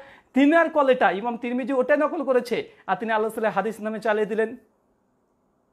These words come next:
বা এটা আপনাদের এ, মানে এ, এ, এটা, এটা আপনারা মাদ্রাসায় আরবি শিখে আপনারা এই, এই কাজের জন্য আপনারা আরবি শিখেছেন,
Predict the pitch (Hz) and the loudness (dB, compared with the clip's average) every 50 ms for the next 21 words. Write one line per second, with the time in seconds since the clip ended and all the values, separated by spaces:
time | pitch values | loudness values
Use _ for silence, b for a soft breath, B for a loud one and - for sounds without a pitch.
0 | _ - 180 180 202 196 - 226 220 220 214 214 202 220 208 190 202 196 185 180 | _ -2 2 2 2 4 4 2 0 0 -2 -2 0 0 0 0 0 0 0 -2
1 | 165 160 160 185 175 170 170 170 202 202 196 202 214 208 202 202 - 208 - - | -4 -8 -8 -6 -6 -6 -4 0 0 0 0 0 0 0 0 0 0 -2 -2 -2
2 | 214 208 226 214 190 214 220 220 208 190 190 185 196 208 202 - 214 202 160 175 | -2 -2 -2 -4 -4 -4 -4 -4 -2 -2 -4 -4 -4 -6 -6 -4 -2 0 0 0
3 | 180 175 208 196 - - 208 - - 202 190 185 - 185 180 - 196 196 202 196 | 0 0 -4 -8 -8 -10 -10 -4 -2 -2 -2 -2 -4 -6 -8 -6 -6 -4 -4 -4
4 | 208 208 202 - - 214 208 208 233 226 220 233 196 185 233 226 226 226 220 220 | -4 -6 -6 -4 -4 -4 -2 -2 -2 -2 -2 -4 -4 -4 -4 -4 -4 -6 -6 -6
5 | 220 226 220 214 202 220 202 - 233 247 233 - 226 165 | -2 0 0 0 0 -4 -8 -6 -4 -4 -4 -4 -6 -10